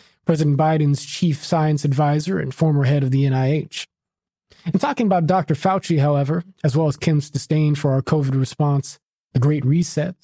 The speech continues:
and other things, it's the establishment versus populist paradigm itself that I sought to engage Kim on most in this episode. Populism, whether left or right,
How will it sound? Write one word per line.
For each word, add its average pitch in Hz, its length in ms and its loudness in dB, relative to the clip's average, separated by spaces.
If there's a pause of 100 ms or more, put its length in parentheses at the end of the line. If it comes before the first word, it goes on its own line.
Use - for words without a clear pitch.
and 120 240 -4
other 147 220 2
things, 151 420 0 (480)
it's 151 140 -2
the 180 100 0
establishment 226 640 -4
versus 180 300 0
populist 190 560 -2
paradigm 170 420 0
itself 143 480 -4
that 139 140 -2
I 139 40 0
sought 147 280 -2
to 160 80 -2
engage 143 400 0
Kim 151 200 0
on 139 220 2
most 165 340 -2
in 127 100 0
this 127 180 -2
episode. - 540 -6 (840)
Populism, 165 880 -2
whether 135 200 0
left 165 280 0
or 170 140 2
right, 131 320 0